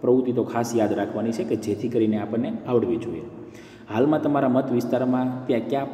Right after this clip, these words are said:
પક્ષના ધારાસભ્યો છે? તો કે ભાઈ અત્યારે હાલમાં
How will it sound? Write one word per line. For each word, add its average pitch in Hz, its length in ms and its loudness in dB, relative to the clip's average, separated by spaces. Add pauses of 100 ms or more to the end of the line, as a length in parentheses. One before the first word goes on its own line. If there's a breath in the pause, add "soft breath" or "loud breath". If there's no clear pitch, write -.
પક્ષના 131 360 0
ધારાસભ્યો 104 640 0
છે? - 520 -14
તો 113 80 -2
કે 117 120 0
ભાઈ 110 540 2
અત્યારે 120 400 0
હાલમાં 107 440 0